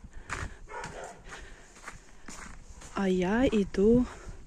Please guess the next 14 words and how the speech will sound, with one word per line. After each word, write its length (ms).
по 120
своїх 540
уже 260
слідах 800
до 200
хліва, 600
тому 200
що 220
мене 260
там 240
чекає, 560
напевне, 520
сьогоднішній 680
сюрприз. 800